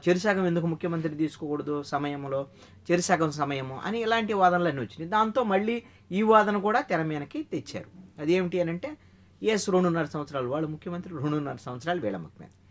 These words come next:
అసలు ముఖ్యమంత్రి సంగతి తర్వాత, అధికారం ఎలా, ఎలా వస్తుంది?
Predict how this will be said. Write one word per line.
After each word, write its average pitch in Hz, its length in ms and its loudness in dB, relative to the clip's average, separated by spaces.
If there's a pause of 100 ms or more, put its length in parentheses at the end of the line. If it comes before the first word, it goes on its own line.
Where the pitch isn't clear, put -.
(340)
అసలు 233 220 -4
ముఖ్యమంత్రి 226 600 -2
సంగతి 220 320 -4
తర్వాత, 165 480 0 (840)
అధికారం 220 560 4 (600)
ఎలా, 143 360 6 (640)
ఎలా 135 180 0
వస్తుంది? 131 560 -4